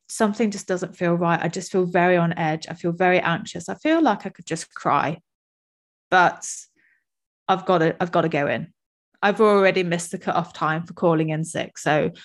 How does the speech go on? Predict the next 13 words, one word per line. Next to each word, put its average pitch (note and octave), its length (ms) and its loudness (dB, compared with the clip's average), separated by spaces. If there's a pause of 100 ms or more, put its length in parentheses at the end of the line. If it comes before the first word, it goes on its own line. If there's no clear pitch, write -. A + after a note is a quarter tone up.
and F#3+ 80 0
there's G#3 100 4
nothing B3+ 280 4
actually - 280 2
wrong F3 280 2
with D#3+ 220 -2
me. D#3+ 340 -6 (340)
You E3+ 120 -4
know, D#3 180 2
I'm E3 140 -2
just F3 160 -4
having F3 440 -4
a, F3 300 -2